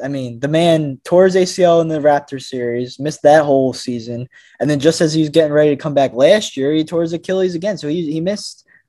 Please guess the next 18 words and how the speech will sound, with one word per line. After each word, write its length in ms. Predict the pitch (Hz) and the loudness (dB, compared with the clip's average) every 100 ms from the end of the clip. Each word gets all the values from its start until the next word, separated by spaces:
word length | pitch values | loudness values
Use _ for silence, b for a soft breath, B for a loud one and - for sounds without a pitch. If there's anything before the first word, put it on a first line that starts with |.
| - | -8
I 40 | |
think 180 | 226 339 | -6 -2
the 60 | |
number 240 | 180 165 156 | 0 4 4
I 40 | |
saw 240 | 147 170 156 | 4 4 4
it 40 | |
earlier 320 | 214 220 143 | 4 4 2
today, 360 | 135 156 220 175 | -2 -4 -2 -2
it 20 | |
was, 100 | 139 | -4
like, 140 | 143 | -6
nine 360 | 131 120 139 160 | -10 -6 -4 -4
hundred 600 | 165 160 160 156 147 135 - | -4 -2 -2 -2 -4 -8 -16
twenty-eight 720 | - - 143 147 147 143 160 170 | -20 -8 -2 0 0 -4 -4 -2
days 300 | 180 190 180 | -2 -2 -2
around 320 | 156 165 185 | -2 -2 -2
there. 260 | 196 196 | -2 -4